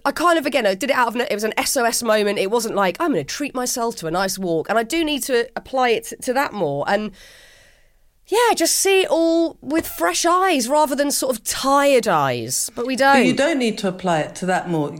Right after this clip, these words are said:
Speaker 2: because you did it.
Speaker 1: Yeah, yeah, yeah, yeah. But I did it in a crisis moment rather than just a, "I'm going
Speaker 2: But
Speaker 1: to
Speaker 2: you
Speaker 1: do this
Speaker 2: still
Speaker 1: for
Speaker 2: did
Speaker 1: me."
Speaker 2: it.
Speaker 1: Yeah, yeah, yeah.
Speaker 2: Yeah.
Speaker 1: Yeah.
Speaker 2: Beginner's mind is a Zen practice.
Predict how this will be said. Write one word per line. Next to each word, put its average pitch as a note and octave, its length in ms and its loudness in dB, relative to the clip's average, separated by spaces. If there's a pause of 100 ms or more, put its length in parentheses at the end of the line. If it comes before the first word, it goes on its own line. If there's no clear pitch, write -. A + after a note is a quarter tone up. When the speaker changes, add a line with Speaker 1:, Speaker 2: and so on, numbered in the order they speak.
Speaker 2:
because G#3+ 260 0
you A#3 100 2
did C4+ 200 -2
it. - 280 -6 (120)
Speaker 1:
Yeah, C4 240 4
yeah, A3+ 240 4
yeah, F3+ 300 0 (180)
yeah. F#3+ 280 2
But C#4 120 4
I D#4 60 6
did E4+ 140 2
it D#4+ 120 4
in D#4 80 4
a C#4+ 200 2 (300)
crisis - 540 0
moment F#3 320 2
rather G3+ 280 2
than G3+ 200 -2
just G3 240 -4
a, F#3+ 260 2 (400)
"I'm F3 140 -4
going F#3+ 160 2
Speaker 2:
But A#3 80 2
Speaker 1:
to G#3 60 -2
Speaker 2:
you C4+ 60 4
Speaker 1:
do C#4 60 4
this - 100 2
Speaker 2:
still B3+ 60 4
Speaker 1:
for C4 160 2
Speaker 2:
did - 240 2
Speaker 1:
me." - 60 -6
Speaker 2:
it. - 60 -10
Speaker 1:
Yeah, C4+ 200 2
yeah, A3 220 2
yeah. E3 360 2
Speaker 2:
Yeah. G#3+ 240 -4
Speaker 1:
Yeah. E3 380 -2 (380)
Speaker 2:
Beginner's E4 480 -2
mind A#3+ 340 0
is G#3+ 260 0
a G3 200 2
Zen G#3+ 320 0
practice. - 720 -6